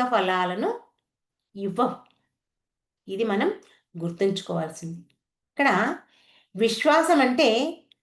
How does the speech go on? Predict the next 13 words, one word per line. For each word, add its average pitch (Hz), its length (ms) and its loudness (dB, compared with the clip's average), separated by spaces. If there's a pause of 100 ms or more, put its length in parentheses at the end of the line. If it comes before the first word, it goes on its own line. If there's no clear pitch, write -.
(300)
దైవం 226 640 2
మీద 240 240 2
మాత్రమే 208 1000 -2 (440)
కాదు, 151 260 -18 (580)
మనలో 226 400 0
ఉన్నటువంటి 226 920 -2 (320)
ఆ 196 80 0 (200)
ఆత్మశక్తి 247 960 0
మీద 208 200 0
కూడా 190 380 -4
మనకు 180 580 -4 (480)
విశ్వాసం 175 840 -4 (1120)
ఉండాలి. 247 460 2